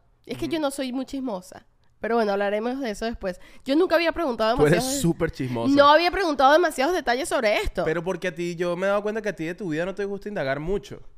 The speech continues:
Speaker 2: Pero de otra gente, debo decir que puede ser.
Speaker 1: ¿Tú dices?
Speaker 2: Sí, claro. Yo creo que simplemente es como que, ah, no, bueno, sí, tú, tú eres así como que, ah, no, yo nací en una cueva. Y que, pero, ay, ¿qué pasó ahí? No, no, yo no sé, yo no he preguntado. Y a mí siempre me ha parecido rarísimo eso.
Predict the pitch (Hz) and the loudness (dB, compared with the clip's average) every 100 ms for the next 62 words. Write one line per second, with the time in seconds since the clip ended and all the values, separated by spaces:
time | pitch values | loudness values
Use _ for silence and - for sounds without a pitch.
0 | - - 147 160 180 165 165 208 247 285 | -20 -2 2 6 6 6 6 4 6 6
1 | 359 440 440 - - 175 196 254 220 208 | 6 0 0 -6 -4 0 2 2 2 0
2 | 240 226 277 254 196 175 160 143 - 214 | -4 0 2 4 2 0 0 -2 -2 0
3 | 180 120 - - - - 381 453 190 - | -2 -6 -18 -20 -16 -6 -4 -4 -6 -10
4 | - 151 165 113 170 120 - 135 139 139 | -10 -10 -6 -4 -4 -6 -10 -12 -8 -6
5 | 151 190 220 208 214 214 226 233 208 180 | -6 -8 -10 -8 -8 -8 -8 -8 -4 -2
6 | 285 330 311 262 294 220 190 170 196 226 | 0 0 -2 -4 -6 -8 -10 -6 -4 -4
7 | 202 220 208 202 269 254 233 240 277 277 | -6 -6 -4 0 0 0 -2 -4 -8 -6
8 | 269 254 226 160 131 - 139 131 113 117 | -4 -2 0 0 -2 -4 -6 -6 -8 -8
9 | 113 123 156 135 156 190 175 160 240 247 | -6 -4 -6 -6 -8 -6 -4 -4 -4 -6
10 | 202 202 196 175 185 202 156 165 131 - | -8 -10 -10 -10 -8 -8 -6 -4 -4 -4
11 | 143 139 139 180 196 151 175 - 147 165 | -8 -8 -12 -12 -10 -10 -12 -10 -10 -10
12 | 131 160 156 127 110 147 | -12 -10 -8 -8 -10 -14